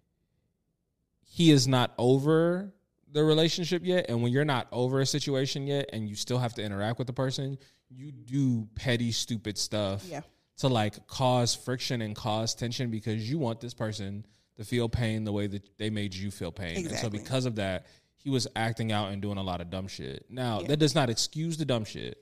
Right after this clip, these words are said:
Speaker 2: Yeah, no, I get it. And I give him a lot of grace because I understand.
Speaker 1: Yeah.
Speaker 2: But
Speaker 1: Broke that nigga heart.
Speaker 2: Well, you know,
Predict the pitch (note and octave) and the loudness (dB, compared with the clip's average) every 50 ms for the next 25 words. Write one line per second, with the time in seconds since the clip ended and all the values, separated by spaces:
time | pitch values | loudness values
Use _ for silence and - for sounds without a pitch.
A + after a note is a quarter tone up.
0 | _ _ _ _ _ F#4 F#4 C#4+ C#4 C#4+ C4+ C#4 D#4 B3+ G#3 G3+ G#3 G3 - F#3+ | _ _ _ _ _ 6 8 8 8 8 8 6 6 6 4 4 2 2 2 2
1 | G3+ G#3+ A3 A#3+ B3 A#3 A#3 A3 G#3 G3 F3 F3 E3+ F3 E3 C#3+ C#3+ E3+ - - | 4 4 4 6 4 2 2 2 2 2 2 2 2 2 0 -2 0 -2 -4 -6
2 | - F3 - F#3+ E3+ D#3 D3 D3 C#3+ C#3 C#3 E3 - - - A#2 A2 B2 E3 - | -8 -6 -4 -2 -2 -2 -2 -2 -4 -6 -8 -8 -8 -8 -8 -6 -6 -8 -10 -12
3 | _ _ _ _ _ _ _ _ _ _ - - - C2 - A#2 - _ - - | _ _ _ _ _ _ _ _ _ _ -14 -12 -12 -12 -12 -14 -16 _ -18 -12
4 | - - - - - - _ _ _ _ _ - E3 F#3 F3+ - F#3 F#3+ F#3 F#3+ | -10 -8 -8 -10 -12 -18 _ _ _ _ _ -6 -6 -6 -6 -6 -10 -8 -8 -8
5 | F#3 F3+ - D3 - - - - - - _ _ _ _ _ _ _ _ _ _ | -12 -12 -14 -12 -10 -8 -8 -8 -12 -14 _ _ _ _ _ _ _ _ _ _
6 | _ _ _ _ _ _ _ _ _ _ _ _ _ _ _ _ _ G#3 G#3 A3+ | _ _ _ _ _ _ _ _ _ _ _ _ _ _ _ _ _ -20 -20 -20
7 | A#3 _ _ _ _ _ _ _ _ _ G#3 G#3 G#3+ G3+ A3 | -20 _ _ _ _ _ _ _ _ _ -20 -20 -20 -20 -20